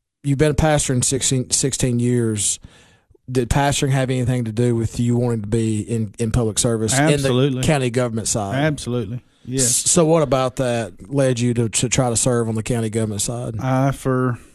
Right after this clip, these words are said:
Speaker 2: for the past few years, I said, "You know what?" I said, "Somebody needs to step, step up and do something." And, uh,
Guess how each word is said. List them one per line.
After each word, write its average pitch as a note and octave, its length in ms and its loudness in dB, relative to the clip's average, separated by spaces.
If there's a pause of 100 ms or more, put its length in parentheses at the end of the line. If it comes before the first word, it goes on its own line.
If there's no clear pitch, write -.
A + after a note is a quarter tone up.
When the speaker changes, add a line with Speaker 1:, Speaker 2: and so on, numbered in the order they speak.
(160)
Speaker 2:
for C3 320 -2
the B2 100 -2
past C3+ 380 0
few C3+ 180 2
years, C#3 400 2
I B2 80 -2
said, A#2+ 300 -4
"You B2+ 80 0
know B2 220 0
what?" B2 360 -4
I A#2+ 100 -4
said, A2+ 240 -8
"Somebody D3+ 340 -2
needs A#2+ 300 -2
to B2 200 -4
step, - 180 -16
step B2+ 380 -2
up A#2+ 220 -2
and A2+ 100 -4
do A#2 160 -2
something." A#2+ 560 -4
And, A#2 420 -4
uh, A2+ 280 -8